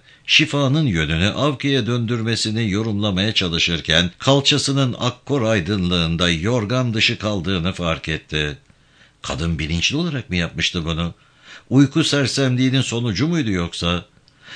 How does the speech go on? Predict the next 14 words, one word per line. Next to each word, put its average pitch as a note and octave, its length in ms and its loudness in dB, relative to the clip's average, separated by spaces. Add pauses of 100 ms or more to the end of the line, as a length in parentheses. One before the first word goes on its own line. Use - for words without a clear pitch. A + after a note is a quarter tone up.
(180)
Karısıyla F3 540 2
ilişkiden C#3+ 640 2
bu B2+ 140 0
denli E2 320 2
korkan G2 500 -2
bir G#2 100 2
erkeğin F#2+ 520 0
yaşaması, E2+ 800 2 (220)
dersimin C#3+ 640 4
temiz C#3+ 420 2
havasını B2+ 480 0
tüketmesi A#2 640 -2
doğru G2 360 0
değildi. D2+ 600 0